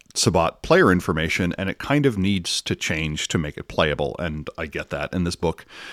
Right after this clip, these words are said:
does this shift. It makes it also clear to me how much less menacing a Order of Reason without the N W O feels.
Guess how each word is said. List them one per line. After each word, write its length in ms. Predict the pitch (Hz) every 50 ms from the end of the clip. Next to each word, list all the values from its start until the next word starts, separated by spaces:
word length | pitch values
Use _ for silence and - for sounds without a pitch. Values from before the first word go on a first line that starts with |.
| - - - 101
does 260 | 92 101 92 95 -
this 160 | - 82 73
shift. 480 | - - - - 95 76 - - - - _ - - - - _ _ -
It 200 | 143 135 - -
makes 300 | 131 135 147 - - 190
it 140 | 165 - -
also 540 | 104 101 107 - - - 131 120 117 110 107 - _ _ _
clear 480 | - - - - 107 95 95 104 113 113
to 200 | - - - 113
me 360 | 95 90 92 95 98 98 98
how 260 | - - - - 90
much 500 | 90 95 95 92 - - - - - - -
less 480 | 95 85 85 92 90 92 - - -
menacing 720 | 90 85 80 73 78 87 92 - - 104 101 104 104 107 - - - - - - - -
a 380 | - 90 90 87 85 85 85 87
Order 360 | - - 110 104 101 95 101 95
of 140 | 87 82
Reason 360 | 87 90 92 87 - 98 95 92
without 460 | 87 82 - 78 80 87 - _ -
the 240 | - 80 78 - -
N 180 | 82 85 82
W 400 | 76 87 82 87 82 80 78 76
O 220 | 76 85 110 131 131
feels. 1200 | - - - - - - _ - - 101 95 120 135 175 233 240 269 - - - - - -